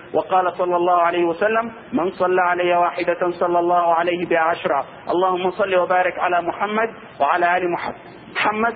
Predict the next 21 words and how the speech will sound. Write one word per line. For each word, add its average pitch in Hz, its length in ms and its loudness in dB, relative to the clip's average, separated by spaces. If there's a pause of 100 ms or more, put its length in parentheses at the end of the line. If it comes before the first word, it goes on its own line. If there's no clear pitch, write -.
كما 180 280 0
صليت 185 320 0
وباركت 180 440 0
على 175 300 2
إبراهيم 170 440 0
وعلى 170 380 2
آل 185 100 -2
إبراهيم 170 500 0 (280)
إنك 190 300 -2
حميد 180 360 0
مجيد. 165 400 0 (340)
وارض 185 220 2
اللهم 190 420 0
عن 175 160 0
الأربعة 175 540 0
الخلفاء 180 680 0
الأئمة 180 480 -2
الحنفاء 185 680 -2 (260)
أبي 170 200 0
بكر 196 280 -2 (140)
الصديق 180 580 -2